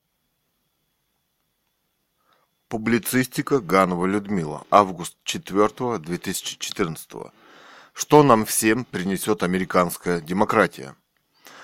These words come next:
Что нам всем принесет американская демократия? Вопрос. Культурные акции Украины. Нам все же не следует забывать,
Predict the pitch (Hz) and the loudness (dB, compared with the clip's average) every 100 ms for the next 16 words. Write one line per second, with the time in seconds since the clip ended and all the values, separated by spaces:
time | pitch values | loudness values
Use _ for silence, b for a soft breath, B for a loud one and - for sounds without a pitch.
0 | B - - 156 143 123 - 120 110 92 | B -6 4 6 6 2 0 -2 0 -2
1 | 98 - 87 87 90 82 87 82 - 82 | -4 -4 -6 -2 -4 -2 -4 -4 -8 -6
2 | 90 95 120 82 - 71 76 73 76 - | -4 -2 0 0 -2 -12 -12 -12 -16 -16
3 | - _ B B B B 120 117 139 123 | -20 _ B B B B -4 0 2 2
4 | 131 131 - 90 - - 87 - 95 104 | 2 0 0 0 0 -8 -8 -6 -4 0
5 | 110 101 73 - _ _ _ B B B | 0 -2 -8 -16 _ _ _ B B B
6 | 135 139 151 - - 110 98 95 85 - | 6 6 6 -6 2 2 2 -4 -4 -2
7 | 95 82 85 73 80 90 90 110 - | -2 0 -4 -6 0 2 4 2 -2